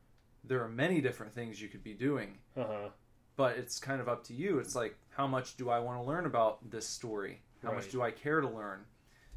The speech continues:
Speaker 1: If you don't really care that much, then I guess you could just kind of <clears throat> figure out what it's gonna take to beat the final boss and then be done with it.
Speaker 2: Right.
Speaker 1: Or you can just play in this world for as long as you want to and extend the journey and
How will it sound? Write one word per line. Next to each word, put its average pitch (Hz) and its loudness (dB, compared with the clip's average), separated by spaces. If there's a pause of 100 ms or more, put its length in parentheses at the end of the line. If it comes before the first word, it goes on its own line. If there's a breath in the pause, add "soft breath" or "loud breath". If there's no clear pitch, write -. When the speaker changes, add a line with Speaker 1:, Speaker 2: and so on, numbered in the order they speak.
(120)
Speaker 1:
If - -16
you 113 -6
don't 143 0
really 135 2
care 165 0
that 131 2
much, 117 -6 (400 soft breath)
then 117 -6
I 117 0
guess 135 0
you 127 -6
could 123 -6
just 120 -4
kind 120 -4
of 104 -6 (260)
<clears throat> 180 2
figure 135 6
out 123 6
what 127 -2
it's - -8
gonna 113 -4
take 135 0 (680 loud breath)
to 123 0
beat 127 -4
the 113 -8
final 123 -2
boss 117 4
and 123 -8
then 117 -8
be 117 -6
done 139 -2
with 117 -6
it. 117 -6 (140)
Speaker 2:
Right. 95 -8 (120)
Speaker 1:
Or 120 0
you 127 0
can 123 -8
just - -8 (480 soft breath)
play 135 2
in 131 0
this 123 -6
world 131 4
for 117 -6
as 113 -6
long 117 -4
as 107 -10
you 110 -8
want 110 -6
to 123 -2
and 113 -6
extend 123 -4
the 110 -10
journey 117 -4
and 110 -8